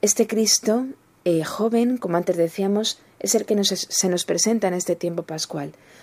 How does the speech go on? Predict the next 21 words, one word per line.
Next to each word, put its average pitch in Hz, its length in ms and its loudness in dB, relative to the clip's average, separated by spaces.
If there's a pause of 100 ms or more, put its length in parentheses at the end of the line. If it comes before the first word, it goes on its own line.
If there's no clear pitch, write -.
(120)
Por 190 100 4
eso, 226 380 2 (400)
nuestro 165 260 -4
programa 180 360 0
de 202 160 8
hoy 233 220 4 (120)
va 180 60 0
a 180 80 -2
tratar 202 460 -4
sobre 160 360 -4
los 147 200 -4
jóvenes, 151 640 -4 (340)
va - 60 2
a 190 40 2
tratar 214 300 0
especialmente 202 640 -2
sobre 165 400 -4
qué 202 200 2
es 214 120 -2
la 185 160 0
juventud 156 640 -6